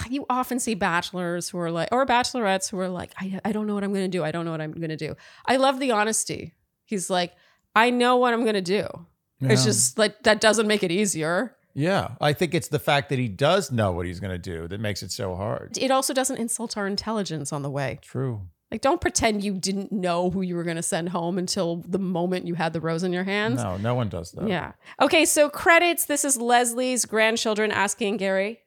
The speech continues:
Speaker 1: "Gary, how old are you? How many girls have you kissed? What's your five-year plan? Are you here for the right reasons?"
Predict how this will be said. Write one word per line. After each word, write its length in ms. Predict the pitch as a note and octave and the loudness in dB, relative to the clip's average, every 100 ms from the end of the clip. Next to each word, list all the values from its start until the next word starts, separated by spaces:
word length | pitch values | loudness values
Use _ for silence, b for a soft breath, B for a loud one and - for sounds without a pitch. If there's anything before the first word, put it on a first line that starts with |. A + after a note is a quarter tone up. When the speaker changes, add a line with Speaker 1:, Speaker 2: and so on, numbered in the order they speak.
| _ - | _ 0
Speaker 1:
"Gary, 360 | E4+ F4 F4+ | 2 4 2
how 260 | F#4 A4+ G4+ | 2 4 4
old 180 | D#4+ C#4 | 0 0
are 60 | |
you? 340 | B3 F#3 - G3 | 0 0 -2 -8
How 160 | - F4+ | 0 2
many 200 | B4+ G#4+ | 4 4
girls 260 | C4+ C4+ C4+ | 4 4 2
have 120 | G3+ | -2
you 100 | F3+ | -2
kissed? 420 | - - - - | -2 -4 -6 0
What's 220 | D4+ G4+ | 2 4
your 100 | A4+ | 0
five-year 400 | F#4+ D#4+ D#4 C#4 | 4 2 2 -2
plan? 480 | - B3+ G3+ - - - | -2 -2 0 -4 -6 2
Are 100 | E4 | 4
you 100 | A4+ | 6
here 200 | G4 G4+ | 4 2
for 100 | D#4+ | 0
the 80 | D4 | 2
right 220 | B3+ A#3+ | 2 2
reasons?" 540 | A3+ A#3+ C4+ C#4 - | -2 -4 -6 -8 -12